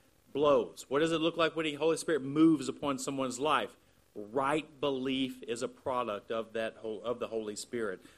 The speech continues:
Look at verse seventeen, uh, back to John chapter three. John three, verse seventeen.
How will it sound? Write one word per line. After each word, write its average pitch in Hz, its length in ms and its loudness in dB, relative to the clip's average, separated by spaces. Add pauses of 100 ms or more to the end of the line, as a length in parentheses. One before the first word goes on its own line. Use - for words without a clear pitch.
(120)
Look 170 140 2
at 185 80 0
verse 170 280 0
seventeen, 135 720 -2 (380)
uh, 120 140 2
back 127 240 -2
to 120 80 -8
John 127 300 -2
chapter 127 320 -6
three. 117 440 -8 (800)
John 123 180 -4
three, 127 240 -4
verse 120 260 -2
seventeen. 113 600 -6